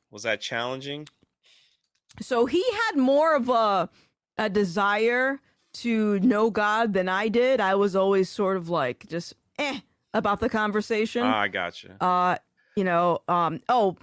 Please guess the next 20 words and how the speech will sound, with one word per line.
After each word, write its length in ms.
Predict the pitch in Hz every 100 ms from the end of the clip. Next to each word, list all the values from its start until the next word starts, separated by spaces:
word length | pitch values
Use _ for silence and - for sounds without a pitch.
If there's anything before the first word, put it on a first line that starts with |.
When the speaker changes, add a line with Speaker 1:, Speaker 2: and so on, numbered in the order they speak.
| _ - - - - -
Speaker 2:
it's 260 | 214 190
important 420 | 214 208 247 170 -
to 80 |
also 260 | 277 185 196
say 260 | - 185 170
this. 280 | 185 175
Back 280 | 175 202 196
in 80 | 214
high 160 | 208 202
school, 320 | - 202 196
when 120 | 175
I 100 | 165
was 200 | 175 180
a 40 | 175
Wiccan, 500 | 165 170 220 247 247 - - -
I 80 | 196
was 200 | 196 180
extremely 880 | 175 - - 185 170 185 196 208 -
anti-Christian, 920 | 185 180 190 170 - 170 - 220 240 - _ _ _ _ -
uh, 400 | 180 180 160 151